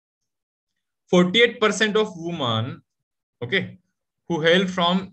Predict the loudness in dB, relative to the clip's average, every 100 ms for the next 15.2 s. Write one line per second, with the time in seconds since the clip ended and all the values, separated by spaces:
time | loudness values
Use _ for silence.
0 | -18 -6 -2 -2 -4 -4 -4 -6 -10 -10
1 | -6 -4 -6 -4 -2 -2 -2 -6 -10 -18
2 | -20 _ -10 -8 -6 -4 -4 -6 -10 _
3 | _ _ _ _ -16 -2 0 2 0 0
4 | -4 -6 -6 -4 -2 0 -2 -4 -8 -10
5 | -10 _ _ _ _ _ _ _ _ _
6 | _ _ _ _ _ -8 -6 -4 -4 -2
7 | -2 -2 -2 -2 -4 -4 -4 -6 -6 -6
8 | -8 -14 _ _ _ _ _ -8 -2 0
9 | 0 -2 -2 -2 -2 -2 -2 -6 -12 -2
10 | -2 -2 -2 0 0 -2 -4 -4 -4 -4
11 | -4 -8 -8 -2 2 2 2 0 -2 -4
12 | -10 -10 _ _ _ _ _ _ _ _
13 | _ _ _ _ _ _ _ _ _ _
14 | _ _ _ _ _ _ _ _ -4 -2
15 | -4